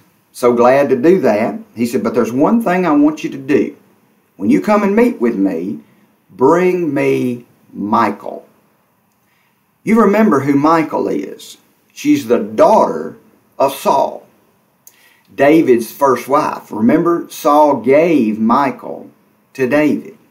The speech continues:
But when David went as a fugitive running from Saul, Saul gave Michal to another man. Now, Michal and that other man had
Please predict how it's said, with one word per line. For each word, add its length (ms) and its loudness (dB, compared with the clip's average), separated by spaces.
But 160 6
when 220 4
David 760 2
went 360 -4
as 140 0
a 100 -4
fugitive 840 0
running 460 2
from 200 -8
Saul, 580 0
Saul 380 2
gave 300 2
Michal 600 -2
to 180 0
another 380 0
man. 420 -2
Now, 480 -4
Michal 520 0
and 120 4
that 140 4
other 240 2
man 400 2
had 340 -8